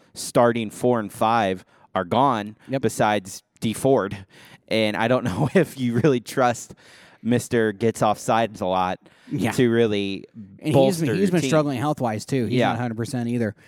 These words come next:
Speaker 2: And then Drew Lock is out, uh, four to six weeks with a, uh,
Speaker 1: You must
Speaker 2: shoulder
Speaker 1: be
Speaker 2: injury.
Speaker 1: devastated.
Speaker 2: I was heartbroken.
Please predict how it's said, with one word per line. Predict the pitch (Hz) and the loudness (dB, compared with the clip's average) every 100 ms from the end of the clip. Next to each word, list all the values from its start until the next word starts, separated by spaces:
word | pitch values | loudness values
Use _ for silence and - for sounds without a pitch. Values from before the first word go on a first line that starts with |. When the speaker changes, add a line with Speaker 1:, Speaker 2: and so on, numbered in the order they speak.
| - _ | -20 _
Speaker 2:
And | 165 180 | -2 2
then | 175 | 0
Drew | 160 202 185 | 4 4 4
Lock | 143 139 139 | 4 0 -2
is | 135 | -4
out, | 131 127 123 | -2 -2 -4
uh, | 120 117 | -4 -4
four | 143 139 | -2 -2
to | |
six | 123 139 - | -2 -6 -4
weeks | 131 131 - | -4 -4 -4
with | 131 117 - | -4 -4 -6
a, | 127 120 | -6 -4
uh, | 117 | 0
Speaker 1:
You | 120 | 2
must | 165 143 | 2 2
Speaker 2:
shoulder | 127 | 0
Speaker 1:
be | 120 | -2
Speaker 2:
injury. | 117 | 0
Speaker 1:
devastated. | 117 113 - 92 76 - - | 0 0 -4 -4 -4 -8 -4
Speaker 2:
I | 131 | -2
was | 123 | 0
heartbroken. | - 131 117 113 110 | -2 -4 -2 -4 -6